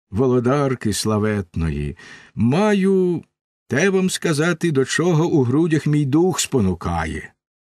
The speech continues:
А особливо тебе, Еврімаху, й тебе, Антіною, богоподібний, благаю, подав бо ти слушну пораду, лук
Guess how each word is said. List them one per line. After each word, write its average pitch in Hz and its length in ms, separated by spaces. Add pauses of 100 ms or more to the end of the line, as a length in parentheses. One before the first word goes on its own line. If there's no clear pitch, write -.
(100)
А 110 140
особливо 147 720
тебе, 170 760 (100)
Еврімаху, 131 760
й 120 60
тебе, 147 580
Антіною, 113 920 (440)
богоподібний, 117 1000
благаю, 135 840 (720)
подав 202 460
бо 175 140
ти 131 200
слушну 139 680
пораду, 127 720 (800)
лук 190 720